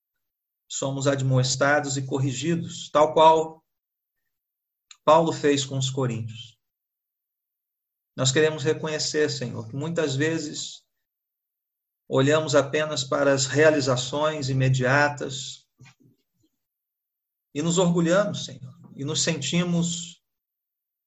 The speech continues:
mais, nos sentimos melhores,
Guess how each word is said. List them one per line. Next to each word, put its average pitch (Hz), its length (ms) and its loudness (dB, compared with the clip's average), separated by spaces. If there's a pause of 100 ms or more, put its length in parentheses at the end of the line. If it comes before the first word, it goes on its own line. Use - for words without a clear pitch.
(220)
mais, 160 500 4
nos 139 140 -6
sentimos 135 960 -8 (220)
melhores, 135 880 -2